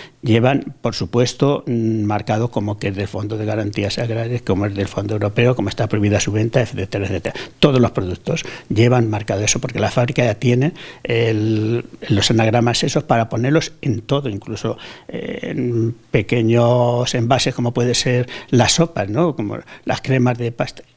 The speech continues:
que es un sobrecito pequeño, tal, con la crema, también, eh, incluso en eso, en todos, todos los productos que se le distribuyen, llevan puesto el anagrama.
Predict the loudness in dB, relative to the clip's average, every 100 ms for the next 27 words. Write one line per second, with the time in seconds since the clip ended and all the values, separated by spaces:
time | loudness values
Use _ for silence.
0 | _ -4 -2 0 0 0 0 -2 -2 -2
1 | -4 0 0 0 -2 -2 -6 -4 -2 -2
2 | -4 -6 -4 -6 -10 -10 -4 -4 0 0
3 | 2 2 4 4 4 2 0 -2 0 -4
4 | -2 -4 -2 -4 -4 -6 -4 -2 -2 -2
5 | 2 4 2 0 -10 -6 2 4 4 0
6 | 2 0 0 -2 -2 -4 -6